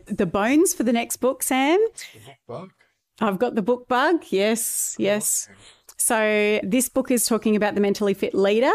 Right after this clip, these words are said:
Speaker 1: The next, so I, I'm hoping to make this a series. The next book, I'm certainly wanting to look much more about what makes a mentally fit employer.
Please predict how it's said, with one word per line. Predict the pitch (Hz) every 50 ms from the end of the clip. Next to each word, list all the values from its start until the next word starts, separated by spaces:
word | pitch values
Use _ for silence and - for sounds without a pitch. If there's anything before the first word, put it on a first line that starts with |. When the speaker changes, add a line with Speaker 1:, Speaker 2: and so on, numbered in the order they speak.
| 466 453 -
Speaker 1:
The | - 214
next, | 208 208 214 - - - - 196
so | - 220 202 202 - -
I, | - 214 - -
I'm | - 240 247
hoping | 233 277 285 294 302 269
to | 254 254
make | 240 233 -
this | 220 220 -
a | 220
series. | - - 220 202 196 190 185 180 175 -
The | 202 196
next | 196 185 - -
book, | - 214 208 214 -
I'm | 202 196 202 - _ _ _ _ _
certainly | - - 240 240 - - 220 220 214 208 208
wanting | 202 190 202 196 196 196 196
to | - - 208
look | 208 208 - -
much | 220 202 - - -
more | 220 202 202 196
about | 190 202 190 - -
what | - 196 202 -
makes | - - 381 - -
a | 202
mentally | 196 196 196 - 208 196 190
fit | 190 - 175 - -
employer. | 185 185 175 - - - 202 202 196 180 160 - 156